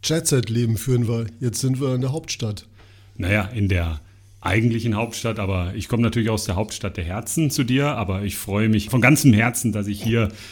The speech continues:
Speaker 2: zu dir nach Berlin kommen darf.
Speaker 1: Ja, letzte Mal haben wir noch in München unsere erste Podcast-Episode aufgenommen, nämlich unsere private Eschenach-Lese.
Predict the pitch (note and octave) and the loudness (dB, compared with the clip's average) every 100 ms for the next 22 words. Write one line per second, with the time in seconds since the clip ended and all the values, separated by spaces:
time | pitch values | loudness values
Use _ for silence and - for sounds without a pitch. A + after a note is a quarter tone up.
0 | - - A#2 F#2 G#2 G#2 G2+ - G#2 - | -14 -2 0 4 4 4 0 -4 -4 0
1 | F#2+ F#2 F2 D#2+ C#2+ D2 C#2 - - - | 2 2 2 -2 -6 -6 -10 -16 -20 -4
2 | E3+ C3 C3 D#3+ - - - C3+ - C#3 | 0 2 2 -4 -14 -18 -6 -4 -2 0
3 | C#3 B2 B2+ B2+ B2 A#2 A#2 C3 C3+ A#2+ | 2 4 4 2 2 2 2 0 0 0
4 | B2 B2 G#2 A#2+ C3 - A2+ F3 - C3 | 0 -4 -4 -4 -4 -6 -4 -6 -6 -6
5 | - A#2 A2 A2+ A#2 - B2+ A#2 C#3 C3 | -4 -4 -4 -4 -6 -6 -4 -2 0 -2
6 | A#2+ D#3 A#2+ G#2+ A#2 G#2 A#2+ A#2 D3 B2+ | -2 -4 -4 -2 -2 -2 -2 -6 -8 -4
7 | C3+ G#2+ G#2+ A#2 B2+ | -2 -2 -2 -2 -4